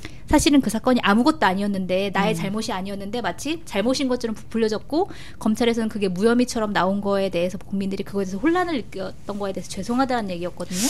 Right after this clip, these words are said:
Speaker 2: 사과 아닌 것 같은데요.
Speaker 1: 그러니까 사과가 아니라는 비판이 그때도 되게 많았어요. 그러니까
Speaker 2: 음.
Speaker 1: 사과를 할 때는 항상 그런 식으로 문제와 자기를 떨어뜨려 놓는 그런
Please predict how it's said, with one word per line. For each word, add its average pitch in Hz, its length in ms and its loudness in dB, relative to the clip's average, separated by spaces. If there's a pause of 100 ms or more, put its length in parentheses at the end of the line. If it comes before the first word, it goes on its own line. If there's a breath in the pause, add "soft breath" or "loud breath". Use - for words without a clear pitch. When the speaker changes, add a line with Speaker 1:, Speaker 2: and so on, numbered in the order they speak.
(160)
Speaker 2:
사과 - 340 0
아닌 170 200 2
것 185 60 2
같은데요. 160 380 2
Speaker 1:
그러니까 233 140 6
사과가 359 340 8
아니라는 226 360 4
비판이 208 320 -2
그때도 196 240 -2
되게 196 180 2
많았어요. 180 440 -4
그러니까 190 280 -4
Speaker 2:
음. - 60 -10 (240 loud breath)
Speaker 1:
사과를 339 460 6
할 339 120 6
때는 311 200 6
항상 311 260 6
그런 226 220 6
식으로 220 400 2
문제와 233 500 6
자기를 233 640 -2
떨어뜨려 339 380 2
놓는 233 360 2
그런 185 520 -4